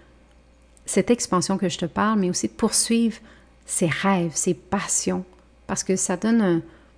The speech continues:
un certain sentiment de capacité énorme et d'infini sur, euh, sur ma vie.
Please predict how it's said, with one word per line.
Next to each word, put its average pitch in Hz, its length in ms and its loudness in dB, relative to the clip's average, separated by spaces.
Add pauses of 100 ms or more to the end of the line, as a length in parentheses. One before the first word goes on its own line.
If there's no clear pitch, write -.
(680)
un - 40 -4
certain - 360 0
sentiment 220 720 2
de 185 140 2
capacité 202 960 -2
énorme 208 480 4
et 180 60 2
d'infini 202 680 2 (520)
sur, 202 580 -2
euh, 180 220 -2
sur - 220 -2
ma 185 180 2
vie. 180 200 -6